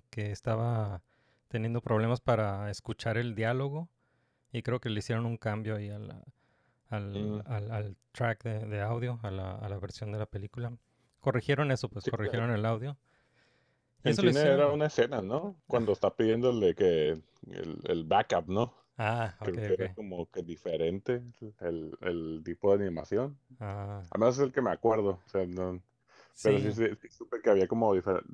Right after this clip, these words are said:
Speaker 2: como al menos dos o tres versiones en cine diferentes, ¿no?
Speaker 1: Sí, sí, la, la primera, el primer cambio que hicieron fue de corrigieron el audio y luego
Speaker 2: Ujú.
Speaker 1: sí confirmaron de que en las salas de cine estuvieron proyectando por lo menos dos versiones diferentes. Hay, hay algunas,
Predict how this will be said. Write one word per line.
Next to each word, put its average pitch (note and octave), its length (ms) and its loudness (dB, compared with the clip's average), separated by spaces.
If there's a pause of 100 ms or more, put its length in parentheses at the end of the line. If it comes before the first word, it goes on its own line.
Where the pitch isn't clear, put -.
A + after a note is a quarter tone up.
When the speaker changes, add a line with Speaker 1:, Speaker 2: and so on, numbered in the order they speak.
Speaker 2:
como A2 180 2
al F#2+ 60 2
menos A#2+ 200 4
dos B2 160 6
o C3 60 0
tres B2 180 2
versiones B2 340 2
en G2 120 -4
cine A2 240 2
diferentes, F2 520 0
¿no? E2 160 -4
Speaker 1:
Sí, G#2+ 320 -6
sí, B2 180 -6
la, C3+ 300 0
la C#3 140 -2
primera, D#3+ 460 -4
el C3+ 60 -4
primer D#3 260 -2
cambio F#3+ 220 -4
que - 80 -6
hicieron - 240 -6
fue - 180 -6
de C3 180 -4
corrigieron C3 540 -2
el G#2 180 -4
audio G#2 420 -4
y A#2 100 -6
luego A#2 440 -4 (580)
Speaker 2:
Ujú. F#2 80 -18
Speaker 1:
sí B2 160 -4
confirmaron B2+ 680 -2
de B2+ 120 -4
que G#2 460 -10 (280)
en G#2+ 280 -8
las G#2+ 160 -6
salas C3 320 -2
de C3 80 -6
cine C3+ 320 -8
estuvieron A2+ 500 -6
proyectando A2 840 -8
por A2+ 140 -6
lo G#2 80 -2
menos A#2+ 360 -4
dos A#2 220 0
versiones A2+ 460 -4
diferentes. G2 680 -10
Hay, A2 160 -6
hay G#2 80 -8
algunas, G#2 580 -12